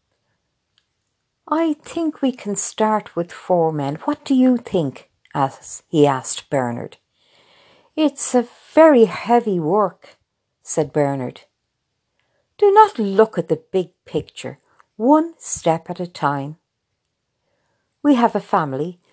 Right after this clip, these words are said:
the Quigleys, that supply the village of Kildaff with all the wood we need from their forest." "That'll cost a lot," said Bernard.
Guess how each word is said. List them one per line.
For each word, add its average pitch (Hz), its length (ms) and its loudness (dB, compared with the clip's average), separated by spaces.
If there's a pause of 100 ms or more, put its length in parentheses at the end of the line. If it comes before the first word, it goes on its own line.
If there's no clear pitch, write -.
(240)
the 240 100 0
Quigleys, 196 800 -4
that 185 220 -4
supply 233 800 -2
the 175 140 -4
village 180 380 0
of 151 160 -16
Kildaff 165 800 -4
with 160 180 -2 (160)
all 226 440 4
the 190 280 -4
wood 165 380 0 (320)
we 175 160 -2
need 170 480 -4 (460)
from 190 280 -2
their 202 160 2
forest." 240 720 -6 (1120)
"That'll 247 440 -6
cost 175 360 0
a 151 120 -2
lot," 135 220 -6
said 127 260 -4
Bernard. 127 460 -8